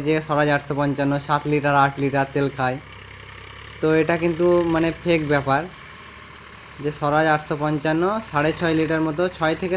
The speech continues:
সাড়ে ছয় লিটার মতো রোটারে তেল খায়। কিন্তু মাইলেজটা অনেক সময় জমির ওপরও নির্ভর করে, যে সে মাঠে জমির অবস্থা কেমন। জমি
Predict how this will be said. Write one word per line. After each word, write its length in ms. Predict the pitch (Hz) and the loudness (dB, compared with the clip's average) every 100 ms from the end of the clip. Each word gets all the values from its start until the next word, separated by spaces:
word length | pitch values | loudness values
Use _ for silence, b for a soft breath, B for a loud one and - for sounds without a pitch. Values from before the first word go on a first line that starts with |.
| 185 | -2
সাড়ে 180 | 147 151 | -2 0
ছয় 140 | 170 156 | 0 0
লিটার 260 | 151 151 | 2 0
মতো 200 | 156 151 180 | 0 0 0
রোটারে 340 | 139 135 143 135 | 0 0 -2 -2
তেল 140 | 123 117 | -6 -6
খায়। 180 | 104 101 - - - - - - - - - - - - - - - - | -10 -12 -16 -20 -20 -20 -20 -20 -20 -20 -20 -20 -20 -20 -20 -20 -20 -4
কিন্তু 260 | 165 175 202 | 0 0 2
মাইলেজটা 600 | 190 147 156 165 170 208 190 | 4 6 6 4 2 2 4
অনেক 240 | 165 170 | 4 2
সময় 280 | - 185 190 160 | -2 0 2 2
জমির 260 | 165 175 | 4 4
ওপরও 260 | 170 175 196 | 4 2 2
নির্ভর 360 | 185 160 165 160 | 2 2 0 -2
করে, 240 | 147 139 156 - - - - - - 151 151 | 0 -2 -2 -8 -14 -14 -16 -16 -14 -4 0
যে 100 | 165 175 | 0 2
সে 100 | 170 | 2
মাঠে 260 | 170 180 170 156 | 2 0 -2 0
জমির 260 | 160 165 | 2 4
অবস্থা 380 | 156 151 151 175 | 4 2 -2 -6
কেমন। 320 | 147 135 135 139 - - - - - - - - - - - - - - - - - - - - - - - - - - 160 151 | -2 0 0 -2 -6 -10 -12 -12 -12 -12 -12 -10 -10 -10 -10 -10 -10 -10 -10 -10 -10 -10 -10 -10 -10 -10 -10 -10 -10 -8 -6 0
জমি 340 | 170 175 190 | 4 4 2